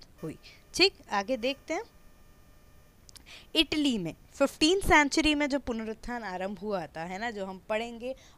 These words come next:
और जिनने वेस्टर्न वगैरह थोड़ा बहुत भी पढ़ा है तो आपको याद होगा कि पंद्रहवीं शती के सामने आगे पुनरुत्थान आएगा, है ना। तो जो हुआ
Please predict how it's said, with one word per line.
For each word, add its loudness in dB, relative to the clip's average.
और -8
जिनने -12
वेस्टर्न -12
वगैरह -10
थोड़ा -8
बहुत -14
भी -14
पढ़ा -14
है -10
तो -10
आपको -10
याद 0
होगा 2
कि -4
पंद्रहवीं 2
शती 2
के -4
सामने -2
आगे 4
पुनरुत्थान 4
आएगा, -8
है 8
ना। 6
तो 12
जो 10
हुआ 8